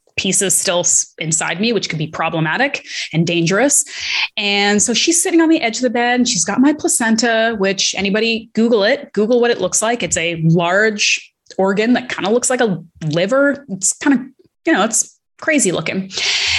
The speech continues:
And she's like, "So this is what your placenta looks like. And this is the side that was attached to your uterus. And this is the side that was attached to him. And here's your umbilical cord. And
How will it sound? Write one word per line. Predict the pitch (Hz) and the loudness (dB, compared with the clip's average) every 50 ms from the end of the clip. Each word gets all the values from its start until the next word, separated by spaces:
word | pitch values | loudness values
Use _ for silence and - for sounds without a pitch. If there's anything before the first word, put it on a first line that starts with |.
| - - | -4 -4
And | 226 208 | -2 -2
she's | 220 196 202 | 0 0 0
like, | 185 - | 0 -2
"So | - 165 | -2 -2
this | 156 196 220 - | 0 0 0 0
is | 320 | 0
what | 339 359 | 2 2
your | 381 381 | 2 2
placenta | 427 403 - - 202 170 165 170 | 2 2 2 2 0 0 0 -2
looks | 165 160 - - | -2 -2 -2 -2
like. | 170 196 277 294 - | 0 0 -2 0 0
And | 185 139 | 0 0
this | 175 - - | 2 2 0
is | 254 247 | 0 0
the | - 277 | 0 -2
side | - - 226 233 247 240 | -2 0 -2 -2 0 0
that | 262 | 0
was | 262 - | 0 0
attached | 262 247 - - 190 220 - - | -2 -2 -2 -6 -6 -6 -4 -2
to | - 285 | 0 2
your | 302 269 | 2 2
uterus. | 175 165 170 185 190 233 294 294 - - | 2 2 0 2 2 2 2 2 0 -2
And | 170 143 151 | -2 -4 -4
this | 165 - - | -2 -2 -2
is | 247 226 226 | -2 0 0
the | 247 | 0
side | 233 - 214 208 233 240 214 | 0 0 0 -2 -2 0 0
that | 226 - - - | -2 -2 -2 -2
was | 185 220 214 - | -2 -2 0 0
attached | 226 220 - - 220 254 - - - | -2 -2 -4 -6 -6 -4 -4 -2 -2
to | 294 | -2
him. | - 190 208 240 269 247 | -2 0 0 2 2 2
And | 185 165 | 2 0
here's | 165 175 196 220 - | -2 -2 0 0 0
your | 269 294 | 2 4
umbilical | 285 247 240 196 202 208 - 220 220 | 4 4 4 2 -2 0 -2 -4 -4
cord. | - - 208 220 240 262 247 190 | -2 -2 0 2 2 2 2 0
And | 175 180 165 160 | 0 -2 -2 -4